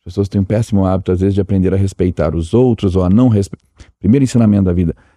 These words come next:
respeite você. O seu ecossistema vai dizer pra você o melhor caminho, pra onde ir. Deixe de ser uma pessoa influenciada por outras pessoas, principalmente por pessoas fracas ou pessoas que não têm competência pra te influenciar.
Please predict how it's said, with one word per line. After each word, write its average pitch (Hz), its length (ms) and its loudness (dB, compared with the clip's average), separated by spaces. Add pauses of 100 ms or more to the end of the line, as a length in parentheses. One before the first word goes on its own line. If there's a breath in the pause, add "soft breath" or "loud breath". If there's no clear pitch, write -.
(120)
respeite 113 580 -2
você. 113 580 0
O 95 60 2
seu 139 260 0
ecossistema 123 680 0 (180 loud breath)
vai 110 280 0
dizer 110 320 0
pra 107 120 0
você 95 320 -2
o 107 60 2
melhor 98 260 2
caminho, 98 460 2
pra 98 140 -2
onde 95 300 2
ir. 101 80 -2 (200 loud breath)
Deixe 131 400 0
de 117 80 -6
ser 110 260 0
uma 110 120 0
pessoa 104 320 -2
influenciada 95 600 -2
por 92 140 -4
outras 95 180 -4
pessoas, 107 300 -4
principalmente 139 240 -2
por 143 100 -2
pessoas 131 420 -2 (220 soft breath)
fracas 120 520 0
ou 107 60 0
pessoas 110 380 -2
que - 80 -2
não 117 160 4
têm 117 140 2
competência 107 480 0
pra 101 100 0
te 107 80 -2
influenciar. 98 480 -2